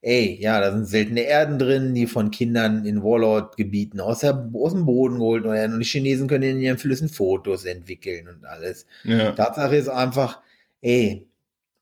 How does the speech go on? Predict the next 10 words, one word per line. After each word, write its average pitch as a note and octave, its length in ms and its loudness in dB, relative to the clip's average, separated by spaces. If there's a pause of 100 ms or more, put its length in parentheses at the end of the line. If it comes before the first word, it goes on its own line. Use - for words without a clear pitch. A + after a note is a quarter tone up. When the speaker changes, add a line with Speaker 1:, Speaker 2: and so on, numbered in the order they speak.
(340)
Speaker 1:
das A#2 280 -2
gehört C3+ 420 2
einfach B2 400 -2
dazu. G#2+ 680 -4 (520)
Das A#2+ 160 0
ist D3 160 -2
einfach B2+ 480 0
momentan A#2+ 680 0
Leben. A2+ 680 0 (640)
So, F#2+ 400 -6